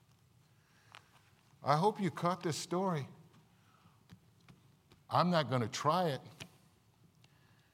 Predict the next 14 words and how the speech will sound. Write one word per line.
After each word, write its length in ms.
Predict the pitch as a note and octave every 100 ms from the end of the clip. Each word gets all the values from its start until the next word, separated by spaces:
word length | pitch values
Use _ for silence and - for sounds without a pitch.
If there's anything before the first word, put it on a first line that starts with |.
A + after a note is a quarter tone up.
| _ _ _ _ _ _ _ _ _
But 120 | - G2+
if 80 |
I 100 | B2+
went 180 | F#3 E3
home 160 | D3+ C#3
this 180 | A#2 C3
afternoon 320 | D#3+ D#3+ A#2+
and 80 | G2+
said, 160 | A2
"Lord, 220 | G#2+ A#2+
don't 200 | G#2+ A#2+
let 160 | A#2+ A2+
it 80 | F2+
rain 520 | F#2+ B2 D3 A#2 G2+